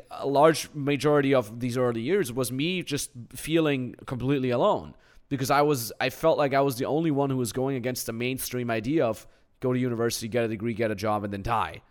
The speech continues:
I was almost the only one. And then, you know, I, I felt goddamn alone. I felt, it felt so frustrating.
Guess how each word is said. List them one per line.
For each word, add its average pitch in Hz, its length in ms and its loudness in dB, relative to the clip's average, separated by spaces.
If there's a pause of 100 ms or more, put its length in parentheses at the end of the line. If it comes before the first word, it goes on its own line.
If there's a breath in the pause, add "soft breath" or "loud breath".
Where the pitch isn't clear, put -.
(600 soft breath)
I 110 80 -2
was 123 160 0
almost 127 260 0
the 123 120 -2
only 110 200 -4
one. 92 400 -6 (400)
And 120 140 -8
then, 117 160 -6 (1040)
you 104 80 -12
know, 107 180 -6
I, 101 60 -4 (320)
I - 60 -16
felt 123 260 -2
goddamn 113 420 -2
alone. 123 300 -4
I 98 80 -6
felt, - 300 -10
it 117 80 -6
felt 123 160 -6
so - 180 -8
frustrating. 107 720 -6